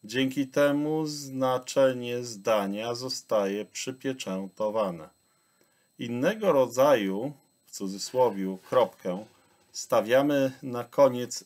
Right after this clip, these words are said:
dnia. Gdy dzień dobiegnie końca, jest tylko krótkim okamgnieniem,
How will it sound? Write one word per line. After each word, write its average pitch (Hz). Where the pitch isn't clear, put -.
dnia. 104
Gdy 120
dzień 147
dobiegnie 113
końca, 107
jest 147
tylko 147
krótkim 147
okamgnieniem, 135